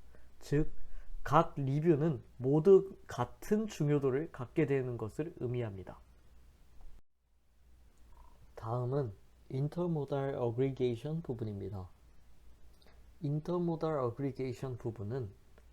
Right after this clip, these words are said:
앞서 도출된 각 모달리티 임베딩 값을 결합하는 부분을 의미합니다.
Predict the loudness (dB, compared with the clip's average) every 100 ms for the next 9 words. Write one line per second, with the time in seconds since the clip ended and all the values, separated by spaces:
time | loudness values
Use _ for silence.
0 | -8 -6 -6 -4 0 0 -2 -6 -8 -6
1 | -4 -6 -8 -14 -20 -20 -20 -8 -4 -4
2 | -4 -4 -2 2 4 4 2 -2 -4 -4
3 | -2 2 4 2 -2 -4 -8 -4 -2 -2
4 | -8 -6 2 4 4 0 -2 0 -2 -4
5 | -4 -2 -2 -2 -2 -4 -4 -6 -6